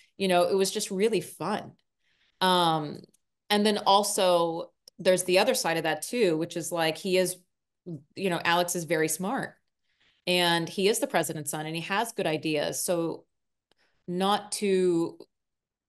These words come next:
not to disregard him too easily too when he comes to me for things, and to actually be in a position of being a teacher and helping to guide, um,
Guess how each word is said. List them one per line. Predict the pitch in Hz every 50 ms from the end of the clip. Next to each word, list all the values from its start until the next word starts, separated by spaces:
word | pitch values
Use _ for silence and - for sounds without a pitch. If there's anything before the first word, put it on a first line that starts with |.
| _ _ _ _ _ _ _ _ _ _ _ _ _ _ _ - _ _ -
not | 196 196 202 190 190
to | 190 208
disregard | 175 156 180 180 - 185 160 147 165 156 165 190 190
him | - 180 160 147 147 139
too | - - 165 156
easily | - 175 165 - 160 160 156
too | 156 - - 233 247 196
when | - - 139
he | 135 160
comes | 160 - 151 139 135 -
to | - 151
me | 143 -
for | 131 156 156
things, | - 151 - - - - - - - _ _ _ _ _ _ _ _ -
and | 170 160
to | - - -
actually | 160 160 160 - - 185 175 175 170 170 165 160 143 - 175
be | 156 180 175 170 170
in | - - 175 170
a | 160
position | 165 170 147 160 156 156 - 165
of | 160 151
being | 131 170 160 156 156
a |
teacher | 156 - - 175 165 - - 170 156
and | 156 - - 151
helping | 135 165 160 - 165 147
to | - 139
guide, | 143 139 160 156 156 160 151 151 151 151 143 151 - - _ _ _ _ _ _ _ _
um, | - 160 156 156 156 151 151 147 147 143 139 131 127 -